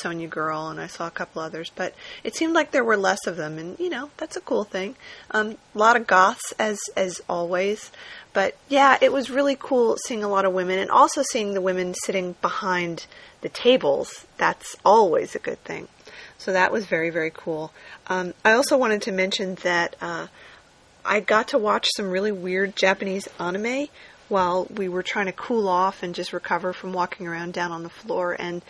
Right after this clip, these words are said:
the one thing I saw was this thing called Trinity Blood, which completely intrigued me because the vehicle for the main character was a giant flying cathedral, and the main character is a priest, but he's a vampire too.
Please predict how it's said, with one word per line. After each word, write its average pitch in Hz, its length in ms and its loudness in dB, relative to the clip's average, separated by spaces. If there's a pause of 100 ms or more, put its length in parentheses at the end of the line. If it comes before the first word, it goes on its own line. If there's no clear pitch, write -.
(320)
the - 80 -20
one 240 120 -4
thing 294 160 -6
I 262 80 0 (100)
saw 214 360 4 (340)
was 208 160 -4
this 202 160 -8
thing 208 220 -4
called 196 280 -4
Trinity 208 420 -2
Blood, 180 440 -2 (640)
which 196 220 -4 (240)
completely 254 520 -2
intrigued 220 400 -2
me 247 160 -6
because 202 640 -4 (100)
the 190 140 -4
vehicle 196 440 -2
for 220 140 -2
the 190 80 0
main 185 220 -2
character 190 480 -2
was 180 160 -2
a 170 60 -6
giant 175 460 -2
flying 180 560 -4
cathedral, 202 680 -6 (420)
and 185 120 -4
the 180 60 -2
main 185 180 0
character 196 320 0
is 175 100 -4
a 165 40 -4
priest, 202 340 -4
but 180 120 -2
he's 170 100 -2
a 165 60 -8
vampire 170 520 -8
too. 175 400 -2